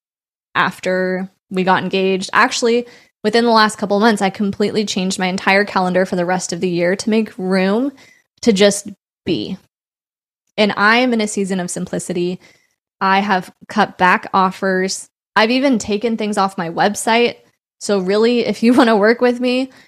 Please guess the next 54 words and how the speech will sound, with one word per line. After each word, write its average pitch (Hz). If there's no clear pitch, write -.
you 208
can 185
come 220
to 240
one 220
of 220
my 220
networking 220
events. 220
You 196
can 202
come 208
to 208
my 196
free 233
online 202
community 202
where 185
I 185
do 202
live 185
trainings 190
every 185
Wednesday 185
at -
nine 180
A 180
M. 185
It's -
called 196
the 190
Get 165
Shit -
Done 180
Club 175
on 180
Facebook. 247
Or 214
you 233
can 233
reach 220
out 196
to 196
see 196
if 190
I 185
have 180
capacity 180
for 185
one-on-one 170
clients. 208
And 233
that's 262
it. 294